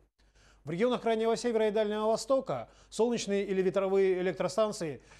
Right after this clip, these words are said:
э, нередко оказываются дешевле подключения к единой энергосистеме. Так считают эксперты. В феврале федеральный Минфин планирует, э, закупить еще больше валюты, чем в январе,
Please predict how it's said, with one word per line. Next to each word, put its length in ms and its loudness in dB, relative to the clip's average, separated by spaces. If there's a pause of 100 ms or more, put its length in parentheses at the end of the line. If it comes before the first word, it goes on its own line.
(200)
э, 100 -2
нередко 400 2
оказываются 500 0
дешевле 680 -2
подключения 600 -2
к 100 -10
единой 520 -2
энергосистеме. 880 -4 (300)
Так 160 0
считают 340 -2
эксперты. 420 -12 (1160)
В 60 -12
феврале 360 4
федеральный 440 2
Минфин 340 0
планирует, 500 0
э, 180 2
закупить 360 -4
еще 220 -2
больше 320 0
валюты, 320 0
чем 180 -2
в 60 -2
январе, 520 0